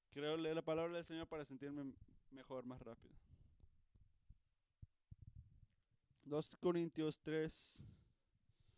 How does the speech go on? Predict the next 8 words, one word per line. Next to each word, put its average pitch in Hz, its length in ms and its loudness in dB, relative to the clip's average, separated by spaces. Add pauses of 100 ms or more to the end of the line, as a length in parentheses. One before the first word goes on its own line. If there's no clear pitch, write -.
(1040)
Voy 139 120 6
a - 40 8
leer 160 200 8
tres 175 280 2
versículos 139 680 0
y 135 100 0
orar. 127 300 2 (3250)
El, 139 160 -2